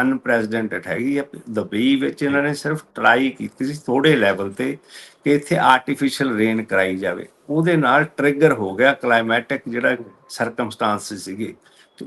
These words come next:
ਉਹਦੇ ਨਾਲ ਫਿਰ ਇੰਨੀ ਜ਼ਿਆਦਾ ਬਾਰਿਸ਼ ਹੋਈ ਹੈ, ਜਿਹੜੀ ਕਿ ਆਪਣੇ ਆਪ ਵਿੱਚ ਇੱਕ ਬਹੁਤ ਵੱਡਾ ਰੈਕੋਰਡ ਹੈਗਾ ਕਿ ਇੰਨਾ ਮੀਂਹ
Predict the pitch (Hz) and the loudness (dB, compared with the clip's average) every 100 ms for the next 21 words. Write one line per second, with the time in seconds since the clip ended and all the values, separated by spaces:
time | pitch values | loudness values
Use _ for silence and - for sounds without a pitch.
0 | - 156 160 175 160 131 135 - 156 - | -6 2 6 6 6 6 4 2 -4 -2
1 | 139 139 156 156 123 113 113 127 113 110 | 0 4 6 6 6 6 6 0 2 4
2 | 113 117 - 113 135 147 135 139 147 123 | 4 2 -4 -4 -2 -2 -4 -6 -4 -2
3 | 127 - 139 135 120 107 110 131 127 131 | -2 -2 -2 2 2 2 -2 -8 -6 -8
4 | - 113 120 151 147 117 117 117 98 98 | -8 -4 -2 -2 -4 0 2 2 0 -2
5 | 120 98 78 85 123 123 131 120 120 127 | -2 -2 -4 -2 -2 -2 -4 -4 -2 -4
6 | 117 123 143 | -2 0 0